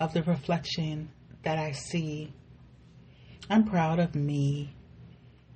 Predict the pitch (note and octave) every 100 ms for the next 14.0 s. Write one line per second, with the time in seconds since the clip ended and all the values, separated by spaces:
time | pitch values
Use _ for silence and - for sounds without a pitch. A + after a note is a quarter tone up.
0 | - - - E3+ G3 G3+ F#3 F3 F3 E3+
1 | D3+ - D3 D3 D3 D3+ C#3+ C#3+ - -
2 | - - - - - - - - - -
3 | - - - - F#3 G#3 G3 D#3+ C#3+ D3
4 | E3+ F#3 E3+ D3+ D3 - - - G#3 G#3+
5 | F#3 G3+ A3 E3 D#3+ - - - - -
6 | - - - - G3 F#3+ F#3 F3 - -
7 | F3+ E3+ D3+ D3 - - - - F3 F3
8 | F3 F3 F3+ F3 D3+ D#3+ - - - -
9 | - - - - - - - - - -
10 | - A#3 A3 A3+ G#3 G3+ F#3+ F#3 F#3 -
11 | F3 E3+ D#3+ - E3+ - F#3+ G#3+ E3+ C3+
12 | C#3 C#3+ - - - - - - - -
13 | - - - - F#3+ G3 F#3 F3+ F3